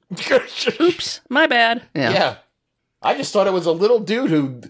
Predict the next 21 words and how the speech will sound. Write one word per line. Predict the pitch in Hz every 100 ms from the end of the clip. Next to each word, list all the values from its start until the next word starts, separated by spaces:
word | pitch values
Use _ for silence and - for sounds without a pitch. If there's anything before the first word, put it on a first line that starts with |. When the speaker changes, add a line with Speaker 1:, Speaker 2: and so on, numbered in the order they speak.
| _ _
Speaker 1:
let | 151 233
me | 214
not | 175 202 254
pay | - 269 339
him | - - - _ -
Speaker 2:
Yeah. | 131 151
Speaker 1:
and | 165
then | 165 165
threaten | 180 220 214
him | 214
with | 196
I | 196 226
N | 226
S | 311 -
all | 135
the | 113
time. | 139 143 - -
<laughs> | 214 302 - - - - _ _ _ _ _
Speaker 2:
Yeah, | - -
and |
they, | 175